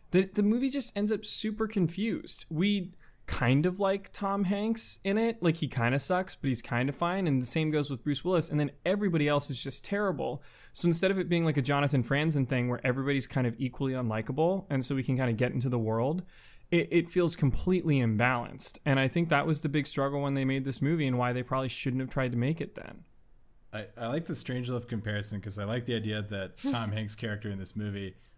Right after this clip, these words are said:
Speaker 2: like the Colonel in
Speaker 1: Mm-hmm.
Speaker 2: Strangelove, is also struggling to ejaculate,
Speaker 1: <laughs>
Speaker 2: and that's a subtext to this movie that we never get to explore.
Speaker 1: It's similar fluoride, you know, poison-based <laughs> concerns, I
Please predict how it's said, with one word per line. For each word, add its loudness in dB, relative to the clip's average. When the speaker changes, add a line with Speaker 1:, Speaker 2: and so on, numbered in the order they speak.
Speaker 2:
like -4
the -6
Colonel -4
in -4
Speaker 1:
Mm-hmm. 2
Speaker 2:
Strangelove, 2
is -6
also -2
struggling -4
to -4
ejaculate, -2
Speaker 1:
<laughs> -18
Speaker 2:
and -2
that's -2
a 0
subtext 0
to -6
this -4
movie -2
that -4
we -4
never -2
get -10
to -8
explore. -8
Speaker 1:
It's 2
similar 0
fluoride, 0
you 2
know, 2
poison-based 2
<laughs> -4
concerns, 2
I 2